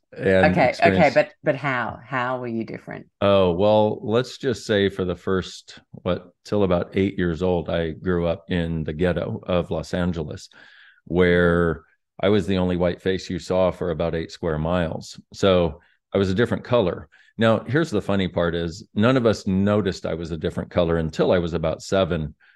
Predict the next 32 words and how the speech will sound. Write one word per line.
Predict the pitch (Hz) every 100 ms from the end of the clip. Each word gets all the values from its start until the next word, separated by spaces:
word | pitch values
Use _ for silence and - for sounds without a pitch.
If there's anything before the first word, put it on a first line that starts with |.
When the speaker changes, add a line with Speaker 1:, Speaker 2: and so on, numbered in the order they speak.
| _ _ _ -
Speaker 1:
And, | 92 90 92 87 87 -
you | 113
know, | 101
because | 95 101 98 - - _
these | 104 98
were | 123
just | 90 92 - - _
my | 98 90
friends. | 131 151 85 85
I | 87
was | 101
their | 98 107
friend. | 117 120
They | 95
were | 90
my | 87 127
friends, | 151 92 92 -
you |
know, | 92 95
and | 131
you | 151
have | 110
people | 131 113
you | 95
like | 85 90 98
and | 90
people | 95 -
you |
don't | 87 85
like | 101 131
so | - 95
much. | 82 85 -